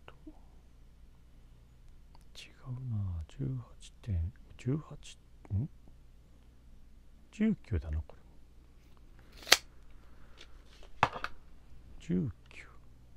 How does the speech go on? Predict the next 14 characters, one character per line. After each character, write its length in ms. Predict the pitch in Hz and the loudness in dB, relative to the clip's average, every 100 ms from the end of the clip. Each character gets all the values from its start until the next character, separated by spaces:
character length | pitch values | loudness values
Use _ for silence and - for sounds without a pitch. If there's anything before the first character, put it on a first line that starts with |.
| - - - - - - - - - - - - - - - - - - - - - - | -16 -18 -18 -16 -18 -18 -20 -18 -18 -18 -18 -16 -16 -18 -18 -18 -18 -18 -16 -16 -16 -4
十 280 | 95 82 107 - | 2 4 4 -2
九。 140 | - - - - - - - - - - - - - - - - - - - - - - - - - - - - - - - | -14 -14 -16 -18 -18 -18 -18 -18 -16 -16 -16 -18 -18 -18 -18 -16 -16 -16 -18 -18 -20 -18 -16 -16 -16 -16 -18 -18 -18 -18 -16
十。 320 | - 143 120 87 - - - - - - - - - - - - - - - - - - - - | 0 4 6 4 0 -14 -18 -16 -16 -18 -18 -18 -18 -18 -18 -18 -16 -18 -18 -18 -18 -18 -16 2
十 300 | 196 170 - - | 8 8 6 2
九 140 | - | 4
っ 20 | 82 | 4
ち 80 | - | 2
ゅ 20 | |
っ 40 | - - | -14 -14
た 140 | - 87 | 2 6
ら、 140 | 85 120 - - - - - - - - - - | 6 4 -2 -16 -18 -16 -18 -18 -20 -20 -18 -8
百 280 | - 95 - | -2 -2 6
九 180 | 190 131 | 10 10
十。 120 | 80 | 10